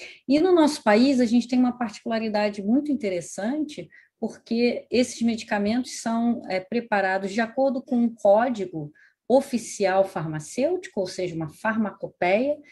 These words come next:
Então, nós temos a nossa farmacopeia homeopática brasileira,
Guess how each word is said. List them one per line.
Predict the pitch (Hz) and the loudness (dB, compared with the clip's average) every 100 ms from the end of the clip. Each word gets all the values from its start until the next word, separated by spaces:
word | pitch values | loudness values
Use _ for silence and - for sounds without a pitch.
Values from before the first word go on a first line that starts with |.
| - - _ | -20 -20 _
Então, | 190 180 190 190 190 185 | -12 -2 0 0 0 -2
nós | 180 170 | -4 -6
temos | - 185 175 165 | -2 -2 0 -2
a | |
nossa | 165 165 170 | -4 -4 -6
farmacopeia | - 160 165 156 160 247 302 302 | -10 -8 -6 -8 0 4 4 6
homeopática | 247 214 208 180 180 - 165 | 6 4 0 -2 -2 -4 -6
brasileira, | 151 170 156 156 165 233 277 247 | -2 -2 -2 -2 0 2 0 -2